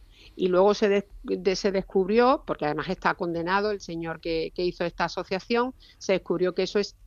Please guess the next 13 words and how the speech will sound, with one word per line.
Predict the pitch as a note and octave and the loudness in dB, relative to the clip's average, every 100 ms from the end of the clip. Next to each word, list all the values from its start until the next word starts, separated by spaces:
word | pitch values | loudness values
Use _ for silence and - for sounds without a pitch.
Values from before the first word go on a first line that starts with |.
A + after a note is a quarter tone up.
| - | -2
incierto. | G3 E3+ F#3 D#3 D3+ - D3+ _ - - | 0 0 2 0 0 -14 -16 _ -20 -4
No | G3+ G3+ G#3+ G#3+ G#3+ | 2 6 6 6 6
hay | G3 F#3+ F3+ | 4 2 0
evidencia | F3 E3+ E3+ F#3 | -2 -2 -2 -4
científica | F3+ F3 G3+ G3 A3 G#3+ | -4 -6 -4 -4 -2 -2
que | G#3 G3 | -2 -2
las | E3+ D3+ | -4 -4
vacunas | E3 G3 G#3 G3+ G3+ | -2 2 2 0 -4
estén | - F#3+ F3+ | -6 -8 -6
relacionadas | F#3 F3 - F3 F3+ F#3 | -6 -6 -6 -6 -4 -4
con | F3 | -8
el | E3 | -10
autismo. | D3+ D#3 E3 E3 D#3 | -10 -10 -10 -10 -14